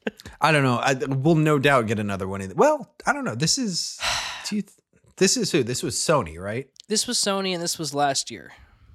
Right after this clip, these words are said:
Speaker 1: Was this
Speaker 2: See, I
Speaker 1: last
Speaker 2: wonder
Speaker 1: year?
Speaker 2: if
Speaker 1: Wait a minute.
Speaker 2: No, this was this year.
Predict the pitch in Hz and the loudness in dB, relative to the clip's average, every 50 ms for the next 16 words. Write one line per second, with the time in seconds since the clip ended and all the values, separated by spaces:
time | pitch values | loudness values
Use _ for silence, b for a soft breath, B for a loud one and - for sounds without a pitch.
0 | b b b b _ _ _ _ _ _ _ _ - 151 190 247 240 285 311 - | b b b b _ _ _ _ _ _ _ _ 0 0 0 0 2 -2 -4 -4
1 | 120 131 214 226 269 - - 127 160 - 311 339 196 - - - - _ _ _ | 0 0 0 0 0 -4 -4 -4 -4 -2 -2 -2 -4 -6 -8 -16 -20 _ _ _
2 | 165 156 143 127 110 92 69 71 - _ _ _ _ _ _ _ _ 147 180 156 | -4 -4 -4 -4 -6 -10 -18 -20 -20 _ _ _ _ _ _ _ _ 2 4 4
3 | 113 131 160 - 277 196 156 185 185 - 90 76 76 | 4 2 2 0 -4 -4 -6 -6 -6 -6 -8 -8 -10